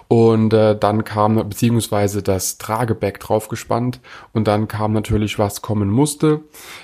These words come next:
Äh, ich weiß nicht, ob du schon mal einen Golftrolley hattest oder ausprobiert hast, wie das ist, mit einem Golftrolley unterwegs zu sein und einem Tragebag drauf.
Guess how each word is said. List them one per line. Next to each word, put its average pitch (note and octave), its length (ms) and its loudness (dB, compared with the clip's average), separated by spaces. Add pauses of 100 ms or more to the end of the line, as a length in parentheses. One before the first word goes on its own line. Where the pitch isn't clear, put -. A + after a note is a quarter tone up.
(120)
Äh, A#2 160 2
ich G#2+ 120 -4
weiß A#2 140 2
nicht, A#2+ 60 2
ob A2 80 -2
du - 40 -8
schon A2+ 140 -4
mal A2+ 120 2
einen A2 100 0
Golftrolley G#2+ 580 -2
hattest D3 460 -4
oder A2 140 -2
ausprobiert C3+ 580 0
hast, C3 240 -4
wie A2+ 80 -4
das G#2+ 180 -6
ist, F3+ 300 -4
mit F3 80 0
einem E3+ 140 0
Golftrolley D3+ 600 0
unterwegs C3+ 500 -2
zu - 80 -4
sein B2+ 280 -2
und B2+ 100 -2
einem A#2 80 -4
Tragebag A#2 640 -6
drauf. A2 460 -2